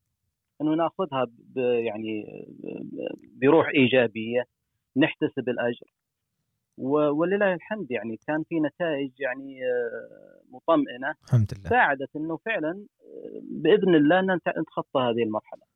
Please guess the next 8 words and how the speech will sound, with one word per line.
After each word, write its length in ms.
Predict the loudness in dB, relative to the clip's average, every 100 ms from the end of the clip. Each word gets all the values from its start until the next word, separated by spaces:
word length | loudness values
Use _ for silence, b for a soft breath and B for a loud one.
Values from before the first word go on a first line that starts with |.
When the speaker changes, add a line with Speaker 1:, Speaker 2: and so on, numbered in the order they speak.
| _ _ _ _ _ _ _ _ _ _ 0
Speaker 2:
طيب، 200 | 2 2 _ -8
أ-، 100 | -6 -4
أكيد، 380 | -4 2 2 2
أكيد 280 | 4 4
خلال 300 | 4 2 4
المرحلة 400 | 4 2 0 2
هذه 380 | 4 6 4 2
أم، 180 | 2